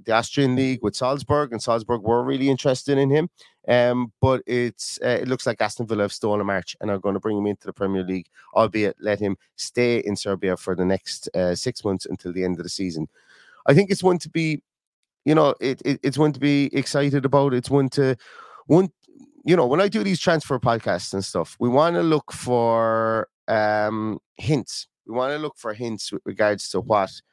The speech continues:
Unai Emery is looking for, what the transfer policy is going to be at any given time. And I think the hint to the last two people that we've been linked with, um, with regards to Kostin Djokovic and, and, and Semi Khilishai, um, is, is coming back again. He was somebody we were linked with in the, in the,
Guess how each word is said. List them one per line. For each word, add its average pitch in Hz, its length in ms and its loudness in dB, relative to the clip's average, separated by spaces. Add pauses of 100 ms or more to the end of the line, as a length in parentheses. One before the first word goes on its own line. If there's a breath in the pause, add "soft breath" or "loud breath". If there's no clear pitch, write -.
(200)
Unai 110 360 4
Emery 104 300 0
is 95 140 -2
looking 107 180 -4
for, 90 220 -2
what 98 220 -2
the - 60 -16
transfer 104 540 -2 (300 soft breath)
policy 110 420 2
is 95 100 -4
going 107 200 0
to 101 40 -6
be 101 140 -2
at 95 80 0
any 95 220 0
given 92 240 -4
time. 87 340 -2 (400)
And 110 80 4
I 120 80 4
think 147 260 0
the 135 80 0
hint 139 280 2
to 117 120 -4
the 104 100 -2
last 117 300 0
two 120 120 -2
people 110 300 -4
that 92 100 -4
we've 101 180 -6
been 101 220 0
linked 117 240 -2
with, 92 200 -2 (320 soft breath)
um, 98 300 2
with 87 120 -4
regards 107 320 0
to - 80 -12
Kostin 98 440 -2
Djokovic 95 480 -4
and, 90 160 0
and, 107 140 0
and - 120 -4
Semi 113 240 -2
Khilishai, 104 640 -2 (100)
um, 98 560 0
is, 107 200 -4
is 98 180 -6
coming 104 240 0
back 104 240 0
again. 110 300 0
He 92 80 0
was 90 100 -6
somebody 107 260 -4
we 104 80 -2
were 101 120 -2
linked 104 180 -4
with - 120 -8
in 95 80 -4
the, 92 140 -4
in 104 120 -2
the, 98 260 -2